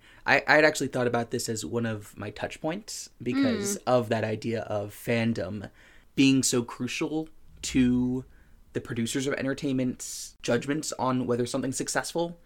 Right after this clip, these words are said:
Speaker 2: Mm-hmm.
Speaker 1: Um, and
Speaker 2: For better or worse.
Speaker 1: Yeah, exactly.
Speaker 2: Yeah.
Speaker 1: And how in our society, oftentimes that means that they play it safe. They hire a blonde white actor to play Katniss,
Speaker 2: <laughs>
Speaker 1: for
Speaker 2: Yeah.
Speaker 1: example. So, yeah, I,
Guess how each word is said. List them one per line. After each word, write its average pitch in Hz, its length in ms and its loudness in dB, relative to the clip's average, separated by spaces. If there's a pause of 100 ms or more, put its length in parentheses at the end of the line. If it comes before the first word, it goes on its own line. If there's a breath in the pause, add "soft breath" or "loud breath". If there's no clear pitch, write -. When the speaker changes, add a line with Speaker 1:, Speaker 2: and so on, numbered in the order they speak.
(120)
Speaker 2:
Mm-hmm. 214 380 0
Speaker 1:
Um, 110 460 0
and 113 260 0
Speaker 2:
For 294 60 6
better 240 380 2
or 202 100 -2
worse. - 580 -8
Speaker 1:
Yeah, 151 280 6
exactly. 127 640 -2 (100)
Speaker 2:
Yeah. 104 320 -6
Speaker 1:
And 113 500 0 (100)
how 110 340 -2
in 117 100 -4
our 151 140 4
society, 120 320 2
oftentimes 117 480 0
that 110 120 0
means 113 200 0
that 110 140 -6
they 107 120 -4
play - 260 -8
it - 100 -10
safe. - 460 -4 (180)
They 120 380 0
hire 120 680 4 (140)
a 120 260 2 (100)
blonde 123 720 0
white 123 480 -2
actor 120 520 2 (160)
to 123 140 -2
play 120 220 0
Katniss, - 680 2
Speaker 2:
<laughs> 196 540 8
Speaker 1:
for - 180 2
Speaker 2:
Yeah. 175 60 0
Speaker 1:
example. - 500 0 (460 loud breath)
So, 120 520 2
yeah, 135 340 4
I, 107 100 -2